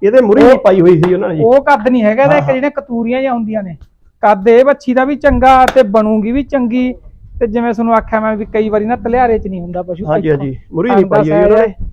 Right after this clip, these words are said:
Speaker 2: ਆਰਡਰ ਦਿਨ ਕਿੰਨੇ ਕੱਢੂ ਬਾਈ ਇਹ?
Speaker 1: ਇਹਦੇ ਬਾਰਾਂ ਤਰੀਕ ਨੂੰ ਦਿਨ ਪੂਰੇ ਕਰਦੀ ਹੈ ਜੀ ਇਹ।
Speaker 2: ਅੱਜ ਕਿੰਨੀ ਤਰੀਕ ਹੋ ਗਈ?
Speaker 1: ਅੱਜ ਦਸ ਹੋ ਗਈ ਜੀ।
Speaker 2: ਦਸ।
Speaker 1: ਹਾਂਜੀ।
Speaker 2: ਦੋ ਚਾਰ ਦਿਨ ਕੱਢ ਦੂ, ਹਨਾ?
Speaker 1: ਕੱਢ ਦੂ, ਕੱਢੂ, ਕੱਢੂ ਜੀ। ਇਹ ਤਾਂ ਥੱਲੋਂ ਕਮਾਲ ਹੀ ਬਣੂ ਜੀ ਪੂਰੀ।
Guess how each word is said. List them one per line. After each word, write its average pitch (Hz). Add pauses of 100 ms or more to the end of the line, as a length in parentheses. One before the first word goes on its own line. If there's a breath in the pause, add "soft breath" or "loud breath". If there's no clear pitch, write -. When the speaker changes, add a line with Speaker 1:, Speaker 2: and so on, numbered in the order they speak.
(280)
Speaker 2:
ਆਰਡਰ 208
ਦਿਨ 269
ਕਿੰਨੇ 240
ਕੱਢੂ 214
ਬਾਈ 226
ਇਹ? 190 (800)
Speaker 1:
ਇਹਦੇ 220
ਬਾਰਾਂ 175
ਤਰੀਕ 160
ਨੂੰ 165
ਦਿਨ 147
ਪੂਰੇ 143
ਕਰਦੀ 139
ਹੈ 135
ਜੀ 139
ਇਹ। 123
Speaker 2:
ਅੱਜ 196
ਕਿੰਨੀ 190
ਤਰੀਕ 180
ਹੋ 156
ਗਈ? 143 (120)
Speaker 1:
ਅੱਜ 196
ਦਸ 170
ਹੋ 151
ਗਈ 160
ਜੀ। 180 (400)
Speaker 2:
ਦਸ। 170
Speaker 1:
ਹਾਂਜੀ। 135
Speaker 2:
ਦੋ 247
ਚਾਰ 247
ਦਿਨ 226
ਕੱਢ 160
ਦੂ, 185
ਹਨਾ? 247
Speaker 1:
ਕੱਢ 208
ਦੂ, 220
ਕੱਢੂ, 208
ਕੱਢੂ 214
ਜੀ। 226
ਇਹ 226
ਤਾਂ 240
ਥੱਲੋਂ 190 (340)
ਕਮਾਲ 175
ਹੀ 180
ਬਣੂ 156
ਜੀ 180
ਪੂਰੀ। 147